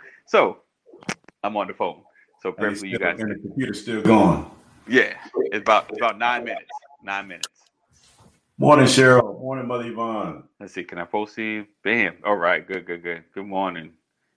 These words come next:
Speaker 1: Cheryl, sports car lady. Good morning, Yvonne. Um, Lisa in the building. Lisa's in the
Speaker 2: Lisa.
Speaker 1: building. Great morning to you. All right, 'cause I had, I'm, um, I'm, well, there's a, there's a few things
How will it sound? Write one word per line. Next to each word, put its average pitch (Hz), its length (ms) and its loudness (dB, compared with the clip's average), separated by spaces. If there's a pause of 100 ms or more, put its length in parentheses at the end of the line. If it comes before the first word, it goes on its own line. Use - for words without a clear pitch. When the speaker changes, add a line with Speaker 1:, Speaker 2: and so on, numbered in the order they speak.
(100)
Speaker 1:
Cheryl, 82 540 -6
sports 87 260 -10
car 87 200 -2
lady. 82 260 -8
Good 90 260 -4
morning, 87 360 -4
Yvonne. 82 560 -2 (760)
Um, 82 440 -2 (240)
Lisa - 360 -2
in 92 140 -2
the 80 80 -14
building. 87 500 -4
Lisa's 90 320 -10
in 82 100 -8
the 82 40 -8
Speaker 2:
Lisa. 78 100 -8
Speaker 1:
building. 82 300 4
Great 87 240 4
morning 82 280 -4
to 87 120 -4
you. - 160 -10 (1000)
All 107 120 8
right, 110 300 4
'cause 92 140 -16
I 95 100 -6
had, 139 560 -6 (500)
I'm, 95 280 -6
um, 87 420 -12 (1400)
I'm, 85 380 -8 (1000)
well, 98 120 -10
there's 92 200 -12
a, 90 140 -14
there's 95 120 -8
a 92 60 -6
few 143 220 -4
things 107 460 -8